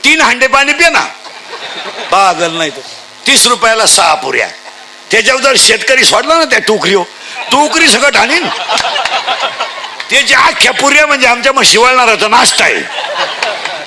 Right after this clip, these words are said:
आणि मूर्खासारखं आपलं बाहेरचं खात बस. सकाळी वडा काढलाय, संध्याकाळी खातात. सकाळी मिसळचा रस्सा केलाय त्यानं,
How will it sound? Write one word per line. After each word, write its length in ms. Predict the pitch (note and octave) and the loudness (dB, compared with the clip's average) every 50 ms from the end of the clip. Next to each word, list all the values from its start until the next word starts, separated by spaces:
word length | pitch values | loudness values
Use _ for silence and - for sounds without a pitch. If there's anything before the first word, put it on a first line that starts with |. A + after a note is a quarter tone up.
| - - - - - - - - - - - - - - - - - - | -14 -14 -14 -14 -16 -16 -18 -18 -20 -20 -20 -20 -20 -20 -20 -12 -6 -6
आणि 120 | D3+ D#3+ | -6 -4
मूर्खासारखं 640 | D#3 F#3+ A#3+ A#3+ G#3 A3 G#3+ F#3+ - F3 F3 D#3 F#3+ | 0 0 0 2 2 2 2 2 2 0 0 0 0
आपलं 220 | F#3 F3+ F#3+ F#3 | -2 0 -2 0
बाहेरचं 360 | F3+ G3 G#3 G3+ F3+ - F3+ E3 - | 2 2 2 2 0 -2 -6 -4 -2
खात 120 | D3+ D3 | -2 -2
बस. 160 | D3 E3 D#3 D#3 E3+ D#3+ - - - - - | -4 -4 -6 -6 -8 -10 -10 -18 -14 -6 -2
सकाळी 400 | - - - - A3 A3 B3 C4 | -2 0 0 2 0 2 2 2
वडा 300 | A#3+ A3+ A3 A3 G#3+ G#3 | 2 2 2 2 2 2
काढलाय, 400 | - G#3 F#3+ G3+ F3 D#3 B2+ C3 - - - - | 2 2 2 2 2 0 -4 -4 -6 -12 -12 -6
संध्याकाळी 440 | - F#3 G3+ G3 F#3 - E3 E3 D#3+ | -4 -2 0 0 0 2 0 0 0
खातात. 280 | - B2 A2+ - G2+ - - - - - - - - - - - - - - - - - - - - - - - - - - - - - - - - - - - - - | -2 -4 -4 -6 -8 -12 -12 -18 -20 -20 -20 -20 -20 -20 -20 -20 -20 -20 -20 -20 -20 -20 -20 -20 -20 -20 -20 -20 -20 -20 -20 -20 -20 -20 -20 -20 -20 -20 -18 -10 -4 -2
सकाळी 400 | - A3+ G#3+ G#3+ A3+ B3 C#4 C#4 | 0 0 2 2 2 2 2 2
मिसळचा 460 | C#4+ C#4+ A3+ - G#3+ A3 F3+ G#3 G#3 | 2 2 2 2 2 2 2 2 2
रस्सा 260 | G3+ G#3 - - - | 4 4 2 2 2
केलाय 260 | E3 D3 D3+ C#3 C3+ B2+ | 0 0 -2 -2 -2 -4
त्यानं, 240 | G#2+ A#2 A2 G#2 | -4 -6 -6 -8